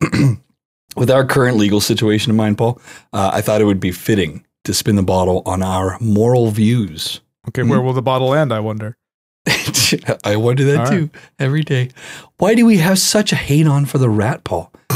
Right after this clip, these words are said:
Speaker 1: Why not lift them up and celebrate them like this little guy?
Speaker 2: Okay.
Speaker 1: Audi dot com reports that, as we know, rats don't often get a lot of praise. Despite their surprising level of intelligence and decently clean hygiene,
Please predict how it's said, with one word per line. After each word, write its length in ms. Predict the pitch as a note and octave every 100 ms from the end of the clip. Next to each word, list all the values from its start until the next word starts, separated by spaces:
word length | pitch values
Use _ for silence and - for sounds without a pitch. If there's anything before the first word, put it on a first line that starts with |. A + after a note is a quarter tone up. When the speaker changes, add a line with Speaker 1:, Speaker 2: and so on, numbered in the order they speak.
| - -
Speaker 1:
Why 180 | A2+
not 160 | F3 D#3+
lift 400 | C3+ C3 E3+ -
them 160 | C3 C3+
up 240 | D3 - _ _
and 80 | A2+
celebrate 560 | - D3 D3 B2 G#2+ G2+
them 260 | G2+ G2 - _ _ _
like 160 | A#2+ A#2
this 220 | C#3+ -
little 260 | A#2+ E3+ G3
guy? 320 | - E2+ - _ - A#2+
Speaker 2:
Okay. 220 | A2+ A2 A2+ _ _ _ -
Speaker 1:
Audi 180 | D3 E3+
dot 220 | D3 C3
com 180 | D3+ F#3
reports 400 | B2 A#2 A#2 -
that, 220 | A2+ -
as 240 | B2+ D#3
we 140 | E3+ D#3
know, 480 | D#3+ G3 F3 G#3+ - _ _
rats 300 | C3+ D3+ F#3+
don't 180 | F#3 F3+
often 340 | G3+ C4 C#3+
get 140 | C3 C#3
a 40 |
lot 200 | C3+ C#3
of 80 | C3+
praise. 480 | D3 G#3 - - - _ _ _
Despite 380 | - C#3 F#3 G3
their 100 | F3
surprising 680 | C#3 B2+ - E3 F3+ F3+ D#3+
level 320 | A#2+ C3 D3
of 60 | A#2+
intelligence 680 | G#2 - C#3 D3+ A#2+ G2+ - - - - - -
and 380 | B2+ A#2 A#2 - - F#2
decently 500 | G#2 B2+ C#3+ A#2+ C3+
clean 300 | B2+ B2 B2+
hygiene, 520 | G2+ A2 C#3 G2 F2+